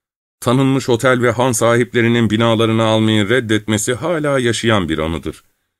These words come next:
Barış zamanında iki milyon işsiz varken bile komutanlıklarını uzmanlaşmış bir orta sınıf tabakasının ve toprak sahiplerinin yaptığı, insan gücünü işçi ve tarım işçilerinin oluşturduğu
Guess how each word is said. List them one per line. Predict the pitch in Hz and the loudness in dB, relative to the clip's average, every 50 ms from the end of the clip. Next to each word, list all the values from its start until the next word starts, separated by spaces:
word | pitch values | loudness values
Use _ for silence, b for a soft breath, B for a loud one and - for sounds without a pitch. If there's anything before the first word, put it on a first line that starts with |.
| _ _ _ _ - | _ _ _ _ -6
Barış | - 104 120 135 143 - | 0 0 2 2 2 0
zamanında | - 135 139 139 135 135 135 131 131 139 139 | 0 0 0 2 0 0 0 0 0 0 -2
iki | - 127 110 - 175 | -2 -4 -6 -4 -2
milyon | 156 143 139 135 131 131 | -2 0 0 2 2 2
işsiz | 127 117 - - 127 117 104 113 | 2 0 0 0 -2 -2 0 0
varken | 131 131 113 - 131 120 120 117 | 0 0 0 0 0 2 2 2
bile | 117 123 | 2 0
komutanlıklarını | 110 - 123 120 120 113 127 120 120 117 113 110 - 120 110 113 117 117 | 0 0 0 0 0 0 0 0 0 0 0 0 0 0 2 2 2 2
uzmanlaşmış | 104 113 110 98 107 117 117 110 110 113 107 - 120 117 - - | 2 0 -2 0 2 2 2 2 2 0 0 0 -2 -4 -4 -2
bir | 113 104 | -2 0
orta | 107 110 110 107 - 127 | 2 2 2 2 0 -2
sınıf | - - 123 117 113 | -2 0 -2 -2 -2
tabakasının | - 117 110 113 107 - 113 101 - 117 110 113 143 139 B B B B - | -2 -2 0 0 0 0 -2 -2 0 0 0 0 -2 -4 B B B B -2
ve | 110 110 | -2 -2
toprak | - 117 107 104 120 127 123 - | 0 -2 -2 0 0 -2 -2 0
sahiplerinin | 123 117 110 104 113 107 107 113 107 110 110 110 110 104 | 0 2 2 2 0 -2 0 0 2 2 4 4 4 4
yaptığı, | 104 104 104 104 - 107 101 98 104 123 113 B B B B B B - | 2 2 0 -2 -2 -2 0 0 0 0 -2 B B B B B B -2
insan | 113 127 131 123 - 147 147 143 | 0 0 2 2 0 0 0 0
gücünü | 123 127 123 117 127 131 131 131 - - | 0 -2 -2 0 0 2 2 0 -2 -2
işçi | 123 123 113 - - 139 135 127 | -2 -2 -2 -2 -2 -2 2 2
ve | 131 113 | 2 2
tarım | - 131 123 139 139 127 | 2 0 0 2 0 0
işçilerinin | 113 - - 120 120 117 113 117 117 120 117 113 | -2 -2 -4 -2 0 2 2 2 2 2 2 2
oluşturduğu | 113 110 110 107 - - 113 107 101 92 101 101 107 113 131 135 | 2 2 2 0 -2 0 0 0 0 2 2 2 2 2 2 0